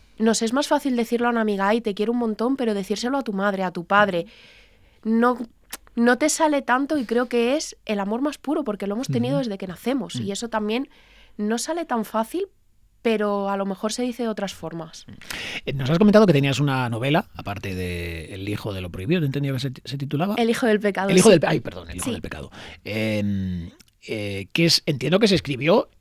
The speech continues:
Speaker 3: eh, en el periodo en el que tú has escrito también estos relatos, ¿no? Más o menos. ¿Cuántos años tenías cuando, hace cuánto se publicó?
Speaker 1: No la llegué a
Speaker 3: Ah, ¿no la has
Speaker 1: publicar.
Speaker 3: llegado a publicar?
Speaker 1: No, este es el único que tengo publicado. Tengo dos novelas más escritas.
Speaker 3: Ajá.
Speaker 1: Una tendría unos quince añitos, estaba en el colegio todavía.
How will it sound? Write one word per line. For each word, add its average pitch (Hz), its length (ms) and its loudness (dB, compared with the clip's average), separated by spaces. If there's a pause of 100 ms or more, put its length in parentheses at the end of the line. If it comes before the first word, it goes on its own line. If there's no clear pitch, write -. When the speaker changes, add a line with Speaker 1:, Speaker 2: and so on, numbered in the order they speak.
Speaker 3:
eh, - 360 -12
en 156 100 -2
el 143 120 -2
periodo 147 280 2
en 190 60 6
el 208 60 4
que 185 80 2
tú 185 300 2
has 151 160 -2
escrito 147 280 -2
también 135 200 -8
estos - 180 -8
relatos, 151 400 -2
¿no? 208 140 0
Más 156 180 -2
o - 40 -4
menos. 214 180 0
¿Cuántos 160 220 0
años 175 140 4
tenías 160 320 0
cuando, 151 320 0
hace 139 160 -2
cuánto 151 200 -2
se 131 100 -2
publicó? 120 440 -10 (340)
Speaker 1:
No 254 300 2
la 339 160 2
llegué 262 260 -2
a 254 40 0
Speaker 3:
Ah, 247 80 -8
¿no 240 340 4
la 240 80 6
has 247 60 6
Speaker 1:
publicar. - 40 6
Speaker 3:
llegado 185 200 4
a - 20 -6
publicar? 180 440 2
Speaker 1:
No, 220 60 4
este 247 220 2
es 277 100 -2
el 262 140 0
único 269 300 -2
que 220 100 -6
tengo 247 260 -4
publicado. 190 520 -6
Tengo 226 380 -6
dos 214 260 -6
novelas 262 400 -6
más 220 220 -8
escritas. 247 720 -4
Speaker 3:
Ajá. 190 120 -4
Speaker 1:
Una 202 220 -2
tendría 196 420 -4
unos 185 300 -6
quince 196 340 -8
añitos, 226 500 -6
estaba 190 300 -6
en 190 80 -4
el 180 100 -6
colegio 196 400 -8
todavía. 190 420 -6